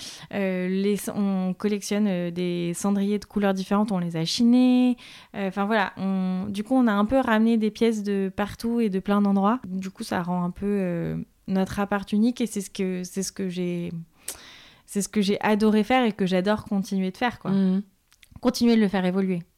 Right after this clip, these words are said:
Speaker 2: Ouais, c'est important, t'as raison. Est-ce que vous voyez vivre, euh, encore longtemps ici ? Pas tant que ça, tu me disais que
Speaker 1: Alors, euh, il a eu, cet appart a d'énormes avantages et le jour où je le quitterai, je serai super triste, mais il a deux inconvénients,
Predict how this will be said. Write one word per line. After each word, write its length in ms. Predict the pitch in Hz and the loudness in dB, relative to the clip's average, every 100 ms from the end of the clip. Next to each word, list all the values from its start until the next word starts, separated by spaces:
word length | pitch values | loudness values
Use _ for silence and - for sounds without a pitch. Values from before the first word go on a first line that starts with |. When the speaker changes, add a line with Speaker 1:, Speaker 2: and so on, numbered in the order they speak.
| 180 | -4
Speaker 2:
Ouais, 160 | 160 - _ _ _ _ | -4 -6 _ _ _ _
c'est 140 | - | -6
important, 320 | 151 151 165 | -6 -6 -8
t'as 100 | 147 | -8
raison. 240 | 147 160 151 _ _ _ - - - - - - | -8 -8 -10 _ _ _ -20 -20 -20 -20 -10 -2
Est-ce 160 | 185 | -2
que 120 | - 339 | 0 0
vous 300 | 277 196 165 | 0 0 0
voyez 340 | 156 165 170 | 0 0 0
vivre, 300 | 156 190 196 170 | 0 -2 -2 -2
euh, 400 | 160 156 151 151 147 147 156 165 | -2 -4 -4 -6 -8 -8 -10 -10
encore 280 | 165 151 165 | -10 -8 -8
longtemps 320 | 165 175 240 | -6 -8 -6
ici ? 240 | 214 - 240 | -6 -8 -8
Pas 140 | 208 | -6
tant 120 | - | -4
que 80 | 226 | -4
ça, 140 | - 220 | -4 -6
tu 160 | - | -4
me 80 | 196 | -4
disais 300 | 175 170 180 | -4 -4 -4
que 640 | - 180 165 165 160 160 160 | -2 -2 -2 -2 -4 -4 0
Speaker 1:
Alors, 220 | 226 - - - - | 2 2 -4 -10 -2
euh, 400 | 220 208 202 175 - | 0 2 0 -4 -6
il 220 | - 247 240 | -2 0 2
a 100 | 220 | 2
eu, 200 | 226 226 - - | 0 -2 -8 -14
cet 260 | - 214 208 | -8 -4 -2
appart 300 | 202 254 208 | 0 0 0
a 100 | 175 | -2
d'énormes 800 | 196 220 233 240 262 269 247 220 | 0 0 2 2 2 2 0 0
avantages 680 | 196 202 208 220 233 254 - | 0 0 2 4 4 0 -2
et 100 | 202 | -2
le 140 | 190 190 | 0 0
jour 120 | 214 | 2
où 100 | 220 | 0
je 60 | 208 | 0
le 100 | 196 | -2
quitterai, 400 | - - 233 240 | -6 -6 -4 -4
je 40 | |
serai 200 | - 202 | -4 -8
super 460 | 190 - 220 214 - | -8 -8 -4 -6 -6
triste, 480 | - 254 277 - 233 | -4 -2 -4 -6 -2
mais 320 | 214 202 202 | 0 0 -2
il 220 | - 190 | -4 -2
a 160 | 170 - | -2 -4
deux 240 | 180 220 | -2 0
inconvénients, 560 | 208 190 190 180 185 339 | 0 -2 -6 -4 -4 -6